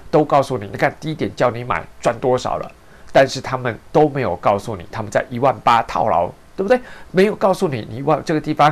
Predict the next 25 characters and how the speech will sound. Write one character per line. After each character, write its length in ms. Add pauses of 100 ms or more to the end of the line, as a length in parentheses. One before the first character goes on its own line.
(200)
啊， 120
会 220
员 160
朋 180
友 160 (240)
这 80
个 180
高 260
点 180
套 220
牢， 200 (720)
只 220
告 180
诉 160
你 160 (120)
最 160
低 160
点 180
买 160
的。 120 (440)
这 80
样 100
的 80
老 200
师， 320